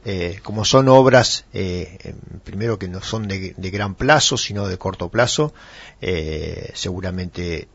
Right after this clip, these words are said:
se, parte de esa obra se hace con personal de la cooperativa y después se subcontrata a, a, a alguno de los gremios que, que, que necesitemos. Eh, pero en principio no, no se va a tomar personal a cargo de la cooperativa,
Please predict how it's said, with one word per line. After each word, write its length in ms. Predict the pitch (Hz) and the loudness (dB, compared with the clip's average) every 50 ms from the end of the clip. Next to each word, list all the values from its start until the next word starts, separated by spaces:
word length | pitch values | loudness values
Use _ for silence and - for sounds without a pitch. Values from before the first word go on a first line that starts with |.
| _ | _
se, 360 | - - - - 87 80 - - _ _ _ _ _ _ _ _ _ _ _ _ _ - | -16 -12 -10 -10 -10 -10 -12 -16 _ _ _ _ _ _ _ _ _ _ _ _ _ -4
parte 320 | - 107 110 107 101 - 98 | 0 0 0 0 -2 -4 -4
de 60 | 98 | -4
esa 240 | 95 - 98 92 95 | -2 -2 -4 -2 -2
obra 240 | 101 98 101 95 | -2 -4 -4 -4
se 160 | 92 - - 92 | -4 -4 -4 -2
hace 180 | 90 - - | -2 -2 -4
con 180 | 90 - 92 82 | -4 -6 -10 -10
personal 420 | - 87 - - 92 90 90 90 | -10 -12 -12 -10 -10 -8 -8 -6
de 60 | 87 | -6
la 120 | 82 85 82 | -6 -6 -6
cooperativa 720 | - 82 - 85 85 85 90 113 123 143 - 85 80 - - | -8 -8 -6 -6 -6 -4 -2 -2 0 0 0 -2 -2 -6 -10
y 120 | 98 95 | -10 -10
después 320 | 87 85 - - 107 107 - | -10 -10 -8 -8 -6 -6 -4
se 100 | - 95 | -4 -6
subcontrata 760 | - - 92 - - 92 85 85 95 98 98 - - 87 85 | -6 -6 -8 -8 -8 -10 -8 -6 -6 -6 -6 -4 -4 -4 -2
a, 580 | 85 95 101 101 98 87 82 85 90 92 90 90 | -4 -4 -8 -12 -12 -10 -10 -10 -10 -12 -14 -16
a, 20 | |
a 340 | 90 95 92 _ - - 90 87 85 82 82 87 - - | -16 -18 -18 _ -18 -14 -12 -12 -12 -12 -14 -18 -16 -14
alguno 300 | 92 90 92 101 104 95 | -14 -12 -12 -10 -10 -10
de 60 | 95 | -8
los 140 | 92 90 95 | -10 -8 -8
gremios 380 | 110 117 123 139 151 170 151 - | -6 -4 -4 -4 -4 -6 -8 -8
que, 400 | - 92 87 85 82 85 - - | -8 -8 -8 -8 -8 -10 -14 -16
que, 140 | - 80 82 | -14 -14 -14
que 180 | 87 - - 87 | -14 -14 -14 -12
necesitemos. 680 | 90 - - 85 - - 85 - 95 87 78 80 - - _ _ - - - _ - - - - - - - | -10 -10 -10 -10 -10 -10 -10 -8 -8 -8 -10 -10 -16 -20 _ _ -20 -20 -20 _ -20 -20 -20 -20 -20 -14 -10
Eh, 480 | - 90 87 87 85 85 82 80 80 - - | -8 -6 -4 -6 -6 -6 -8 -10 -12 -12 -10
pero 160 | - 92 92 | -8 -8 -6
en 80 | 95 92 | -8 -8
principio 640 | 101 95 92 - 123 104 - 120 117 117 117 110 | -8 -6 -6 -4 -4 -2 0 2 4 4 4 4
no, 840 | 101 98 101 104 101 95 92 90 90 87 85 82 80 82 85 - - - _ _ - - - _ _ _ _ - 87 | 2 0 -2 -2 -2 -2 -4 -4 -6 -6 -6 -6 -8 -8 -10 -14 -20 -20 _ _ -20 -20 -20 _ _ _ _ -18 -12
no 160 | 90 98 120 | -8 -4 -2
se 160 | 113 - - 113 | 0 2 4 6
va 80 | 120 | 6
a 60 | 123 120 | 4 4
tomar 320 | - 107 107 110 117 120 | 2 0 2 2 2 2
personal 460 | - 98 92 - - 95 98 104 101 | 0 -4 -8 -6 -6 -6 -4 -2 -2
a 80 | 92 87 | -4 -4
cargo 260 | - 98 92 92 87 | -4 -6 -6 -6 -6
de 60 | 82 | -6
la 80 | 82 87 | -8 -8
cooperativa, 600 | - - - - 90 87 87 - 73 80 - - | -10 -12 -12 -12 -12 -14 -14 -14 -16 -16 -18 -20